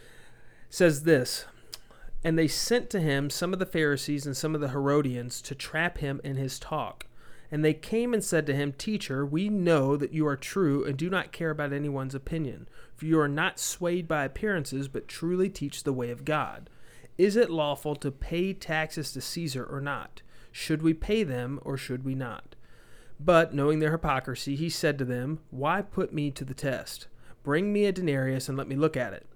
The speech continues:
And they brought one, and he said to them, 'Whose likeness and inscription is this?' They said to him, 'Caesar's.'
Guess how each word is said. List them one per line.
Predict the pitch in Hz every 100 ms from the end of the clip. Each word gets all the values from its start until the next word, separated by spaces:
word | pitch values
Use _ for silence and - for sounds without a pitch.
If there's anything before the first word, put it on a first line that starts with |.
| - - -
And | 147
they | 151
brought | 147 160 175 -
one, | 127 131 151
and | 139
he | 143
said | - 156
to | 135
them, | 123 120 -
'Whose | 185 202 185
likeness | 165 139 151 135
and | 143 139
inscription | 131 - 151 - 127
is | 117
this?' | 120 - - - - - - -
They | 143
said | - 135
to | 131
him, | 120 123 -
'Caesar's.' | - 170 131 117 - -